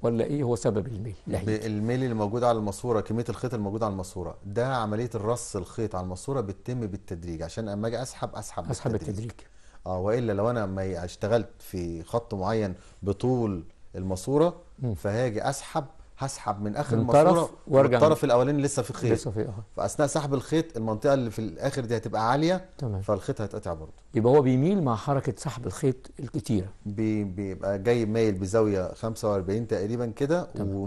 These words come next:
Speaker 2: ومرصوص بنفس الطريقة.
Speaker 1: تمام.
Speaker 2: قط-، قطع، يعني، آه، رصات أو أدوار ورا بعض، ورا بعض، عشان لما أجي أسحب يكون في سال-، سحب سلس لخيط اللحمة ما يتقطعش.
Speaker 1: تمام.
Speaker 2: طب تعالى بقى نشوف ال-، ال-، الحركة نفسها بتاعة الإحساس بتتم إزاي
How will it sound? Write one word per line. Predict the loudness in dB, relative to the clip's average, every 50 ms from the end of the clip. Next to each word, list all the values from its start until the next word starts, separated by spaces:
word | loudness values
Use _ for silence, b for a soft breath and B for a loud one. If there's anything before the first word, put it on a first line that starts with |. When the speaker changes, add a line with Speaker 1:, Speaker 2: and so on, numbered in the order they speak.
| -2 -2 0
Speaker 2:
ومرصوص | 0 0 2 2 2 0 0 -2 -6 -8 -4
بنفس | -2 -2 -2 -2 -4
الطريقة. | -6 -4 -2 0 0 0 0 -2 -4 -8 -12 -18 -12 -6
Speaker 1:
تمام. | -4 -2 -2 -2 -6 -8 -12 -18 -12 -4
Speaker 2:
قط-، | -2 -2 -2 -2 -4
قطع، | -6 -4 0 0 0 0 0 -4 -2
يعني، | -2 -2 -2 -2 -4
آه، | -4 -4 -4 -4 -4 -4 -4 -2
رصات | -2 -4 -4 -2 2 2 2 2 2
أو | -2 -4 -2 -4 -4 -4
أدوار | -6 -4 -2 0 2 4 4 4 4
ورا | 4 2 2 2
بعض، | 2 0 0 0 -2
ورا | -2 -4 -4
بعض، | -4 -6 -10 -14 b b b b b
عشان | -10 -8 -6 -4 -4
لما | 0 0 0
أجي | 0 0 -2
أسحب | -4 -4 -6 -6 -6
يكون | -6 -6 -8 -8
في | -8 -8 -8
سال-، | -8 -4 -2 -2 -2 -2 -2 -6 -6
سحب | -6 -6 -6 -6 -6 -8
سلس | -6 -4 -4 -4 -4 -6 -8 -12 -16 b b b b -12
لخيط | -12 -8 -8 -6 -4
اللحمة | -4 -4 -4 -4 -6 -6
ما | -6
يتقطعش. | -8 -10 -12 -14 -14 -14 -14 -14 -14 -16 -14
Speaker 1:
تمام. | -12 -10 -10 -10 -12 -14 b b b b b b b 0
Speaker 2:
طب | 2 2 2 4
تعالى | 4 4 6 6
بقى | 6 4 2
نشوف | 0 0 -2 -4 -4 -6 -8 -8
ال-، | -6 -6 -4 -4 -6 -6
ال-، | -6 -8 -10 -12 -14 -14 -14 -12 -12 -12 -12
الحركة | -12 -8 -2 -2 0 0 0 -2 -4
نفسها | -6 -6 -6 -6 -4 -4 -4
بتاعة | -6 -4 -2 -2 -2 -2 -4 -8
الإحساس | -12 -12 -12 -14 -12 -8 -8 -8 -8
بتتم | -8 -12 -10 -6 -4 -2 -2 -2
إزاي | -4 -4 0 2 2 2 2